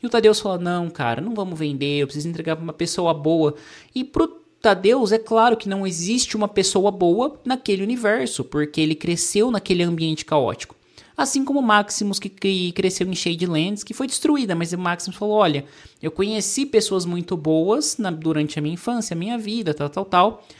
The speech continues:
E é, acredito que ele esteja muito se referindo a Lucy, né? Aquela garota é claramente a Lucy. Então, ele basicamente quer encontrar a Lucy para entregar a fusão a frio pra ela.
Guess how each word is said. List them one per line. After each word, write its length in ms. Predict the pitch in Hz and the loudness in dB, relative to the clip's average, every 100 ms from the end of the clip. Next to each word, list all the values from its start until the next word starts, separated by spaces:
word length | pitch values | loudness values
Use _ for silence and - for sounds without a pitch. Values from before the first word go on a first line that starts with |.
| - - _ | -20 -20 _
E 140 | 247 254 | 0 0
é, 240 | 240 - _ _ | 0 -6 _ _
acredito 540 | 220 247 302 214 226 226 | -6 -2 -2 -2 -6 -4
que 100 | 214 | -4
ele 80 | |
esteja 380 | 214 - 175 196 | -4 -2 -4 -2
muito 220 | 170 170 | -2 -4
se 120 | - 175 | -4 -2
referindo 500 | 185 190 175 170 180 | -2 -2 -2 0 0
a 40 | |
Lucy, 360 | 180 139 - 135 | 0 -2 -4 -4
né? 60 | |
Aquela 240 | 135 143 139 | -2 -2 0
garota 560 | 160 147 147 147 214 - | 2 2 2 0 -6 -6
é 120 | 190 - _ | -12 -12 _
claramente 560 | - 196 190 170 160 185 | -2 2 2 0 -2 -2
a 40 | |
Lucy. 340 | 151 147 - - _ - - - _ | -2 -4 -6 -8 _ -20 -20 -20 _
Então, 360 | - 190 190 190 | -2 2 2 0
ele 260 | 170 196 208 | 2 2 4
basicamente 560 | 170 170 180 156 - | 0 0 -2 -4 -6
quer 120 | - | -6
encontrar 440 | 180 170 151 147 151 | -4 -4 -6 -2 -2
a 20 | |
Lucy 340 | 165 226 226 | -2 -2 -4
para 340 | 233 208 190 185 | -2 2 2 2
entregar 680 | 185 180 196 196 160 156 - | -4 -6 -4 0 0 0 -4
a 80 | 156 | -10
fusão 440 | - 185 151 160 | -6 -4 -2 -2
a 60 | 165 | -4
frio 260 | - 156 | -2 -2
pra 220 | 156 160 | 0 2
ela. 340 | 139 135 127 | 4 2 0